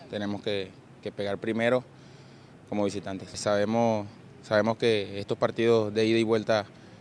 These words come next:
es de vital importancia mantener el arco en cero. Eh, es algo para lo que hemos trabajado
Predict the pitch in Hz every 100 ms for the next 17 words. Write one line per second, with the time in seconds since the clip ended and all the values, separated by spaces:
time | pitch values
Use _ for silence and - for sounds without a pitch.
0 | - 107 107 104 107 110 107 113 117 110
1 | 113 110 101 113 107 104 110 107 113 110
2 | 110 107 135 139 147 - - - - -
3 | - 98 101 101 98 95 98 - - 104
4 | 110 110 117 107 101 101 95 92 - -
5 | 107 110 110 117 107 104 123 143 156